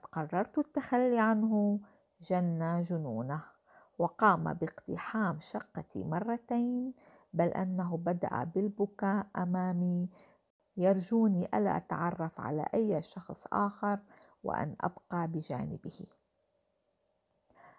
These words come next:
أنا مقتنعة بالانفصال عنه ومتأكدة أنها فكرة جيدة، لأني أعلم أنني لن أستطيع تحمله الآن،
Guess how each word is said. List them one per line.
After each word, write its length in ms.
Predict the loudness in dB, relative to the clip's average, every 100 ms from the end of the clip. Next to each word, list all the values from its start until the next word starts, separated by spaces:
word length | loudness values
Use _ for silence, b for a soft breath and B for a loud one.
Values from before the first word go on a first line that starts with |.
| B
أنا 180 | 0 2
مقتنعة 680 | 2 0 2 2 6 4 4
بالانفصال 840 | 2 0 0 -6 -8 -8 -2 0 0
عنه 480 | 0 -2 -2 -6 -14 _ b b b -2
ومتأكدة 960 | 0 0 -4 -2 -2 -4 -4 -2 -2
أنها 500 | -2 -4 -6 -8 -10
فكرة 400 | -4 -4 -4 -8 -8
جيدة، 680 | -4 -4 -2 -2 0 -2 -4 b b b
لأني 420 | 2 2 2 2
أعلم 420 | 4 4 4 2 0
أنني 560 | -2 0 0 2 2
لن 280 | 2 2 0
أستطيع 600 | -4 -6 -6 -8 -4 -4
تحمله 840 | -4 -8 -10 -6 -4 -2 -2 -2 -4
الآن، 460 | -4 -6 -6 -6